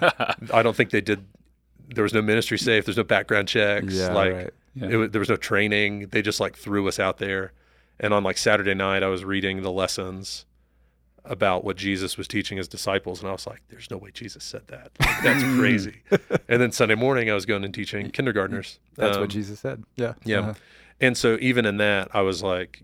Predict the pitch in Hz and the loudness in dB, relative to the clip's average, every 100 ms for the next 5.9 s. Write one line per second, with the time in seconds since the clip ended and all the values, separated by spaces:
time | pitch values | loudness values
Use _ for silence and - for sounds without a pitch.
0 | 110 110 101 92 - 98 - 101 95 92 | -2 0 0 -2 -2 -2 -2 -2 -4 -4
1 | 104 - _ - 98 101 - 98 101 82 | -10 -16 _ -12 -8 -4 0 0 -2 -4
2 | 98 - - 95 92 95 95 - 101 92 | -6 -6 -6 -4 -4 -6 -6 -2 -2 -2
3 | 90 - _ _ - 107 98 95 92 92 | -4 -14 _ _ -4 0 2 0 -2 -4
4 | 104 101 101 95 95 - 110 95 92 92 | 0 2 0 -2 -8 -12 -10 -4 -2 -4
5 | - _ 120 98 - 95 90 - - | -8 _ -12 -10 -8 -10 -12 -14 -16